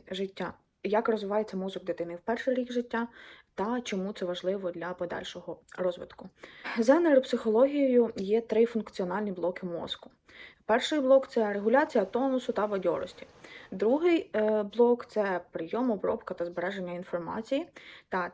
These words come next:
третій блок — це програмування, регуляція та контроль діяльності. Е, за ці всі блоки відповідають різні, е, частини мозку. Далі ми розберемо етапи розвитку в перший рік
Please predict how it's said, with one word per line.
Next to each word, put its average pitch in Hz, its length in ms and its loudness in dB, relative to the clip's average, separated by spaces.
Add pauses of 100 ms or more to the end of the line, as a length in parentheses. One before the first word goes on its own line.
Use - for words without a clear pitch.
третій 254 360 0
блок — 254 340 0
це 180 180 -2
програмування, 180 760 -2
регуляція 185 600 -6 (360)
та 196 160 -2
контроль 185 440 -4 (140)
діяльності. 170 640 -4 (640)
Е, 220 300 4
за 208 100 -6
ці 302 140 -4
всі 330 140 0
блоки 277 280 6
відповідають 240 720 2
різні, 233 440 0 (120)
е, 196 140 -2
частини 208 720 -4
мозку. 175 480 -8 (520)
Далі 254 220 6
ми 226 140 4
розберемо 208 560 -2
етапи 220 580 -2
розвитку 208 480 -6
в 185 40 -20
перший - 540 -6
рік - 320 -6